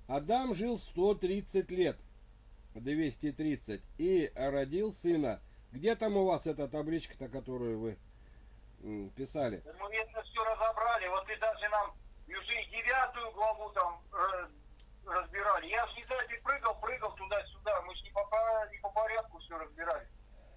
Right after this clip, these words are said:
Speaker 1: Ну да, да.
Speaker 2: Я откуда могу знать, о чём остановились, если я сейчас смотрю, вот это место, где хамы, Ха-, Хана-, Ханаан будет там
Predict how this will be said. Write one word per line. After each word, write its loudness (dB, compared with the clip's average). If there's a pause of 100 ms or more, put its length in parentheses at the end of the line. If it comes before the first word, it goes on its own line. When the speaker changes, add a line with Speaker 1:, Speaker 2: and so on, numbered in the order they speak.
(360)
Speaker 1:
Ну 2
да, 8 (500)
да. -2 (180)
Speaker 2:
Я 4
откуда -4
могу 2
знать, 0
о -2
чём 0
остановились, 0
если -6
я 2
сейчас -4
смотрю, -2 (400)
вот 0
это 0
место, -2
где 0 (520)
хамы, 0 (420)
Ха-, 2
Хана-, 2
Ханаан 2
будет -6
там 0